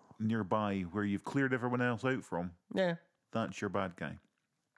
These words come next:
Speaker 1: Um,
Speaker 2: Yeah, but did he walk up to Commissioner Gordon and go, "Mind if I sweep there with a domino mask on?"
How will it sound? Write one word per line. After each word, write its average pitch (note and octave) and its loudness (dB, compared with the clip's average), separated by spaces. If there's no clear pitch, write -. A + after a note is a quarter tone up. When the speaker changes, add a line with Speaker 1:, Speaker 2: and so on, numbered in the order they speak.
Speaker 1:
Um, A2 2
Speaker 2:
Yeah, G#3+ 2
but A3+ -2
did C4 2
he A#3+ 4
walk G#3 2
up G#3+ 0
to D3+ -2
Commissioner E3 0
Gordon D#3 2
and C3+ 0
go, C3+ 2
"Mind D3 2
if C3+ -4
I D3+ 2
sweep E3+ -2
there A2+ 0
with A2+ -2
a A#2 -4
domino C3+ 2
mask A2 -2
on?" A2 -4